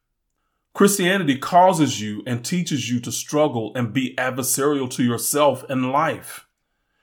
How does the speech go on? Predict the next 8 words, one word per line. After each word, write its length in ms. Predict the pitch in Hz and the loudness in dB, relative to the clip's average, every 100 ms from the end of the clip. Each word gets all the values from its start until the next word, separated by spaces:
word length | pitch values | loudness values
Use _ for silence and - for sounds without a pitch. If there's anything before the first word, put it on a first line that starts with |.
| _ - - | _ -20 2
But 140 | 143 143 | 2 4
Kemetic 400 | 147 170 190 - | 4 4 2 0
spirituality, 1000 | - 175 160 143 147 170 147 113 104 - _ | 2 4 4 4 4 4 2 -2 -8 -14 _
through 200 | 156 147 | 2 4
learning 300 | 127 156 165 | 6 4 2
the 180 | 139 123 | 0 0
ancient 320 | 147 151 135 | -2 0 -2
framework, 720 | 123 156 165 156 110 98 98 | -4 -4 -2 -2 -4 -8 -10